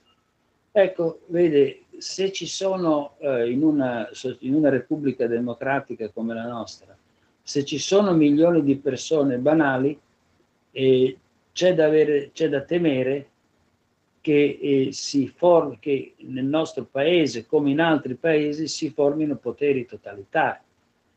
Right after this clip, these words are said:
perché semplicemente le persone banali non capiscono. E questo a me fa paura, e quando, eh, e se dovrò rispondere che ha davvero vinto Eichmann, lo farò con molta, molta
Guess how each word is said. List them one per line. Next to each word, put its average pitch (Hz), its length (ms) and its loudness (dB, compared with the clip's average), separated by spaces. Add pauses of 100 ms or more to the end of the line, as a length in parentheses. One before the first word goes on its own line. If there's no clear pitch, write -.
(140)
perché 156 480 2
semplicemente 160 800 -2
le 135 120 0
persone 143 500 -2
banali 143 420 2
non 147 300 6
capiscono. - 640 -10 (340)
E - 140 -20
questo 165 520 -2 (480)
a 143 100 -4
me 160 240 0
fa 135 160 0
paura, 160 600 4 (680)
e 120 80 -14
quando, 139 920 2
eh, 135 120 -2
e - 20 -4
se 156 200 -4
dovrò 139 540 2
rispondere 131 720 -2
che 113 260 -6
ha 131 200 -2
davvero 131 440 2
vinto 143 420 0
Eichmann, 135 600 -2
lo 113 140 -2
farò 131 380 -4
con 113 180 -6
molta, 123 380 0
molta 113 380 -6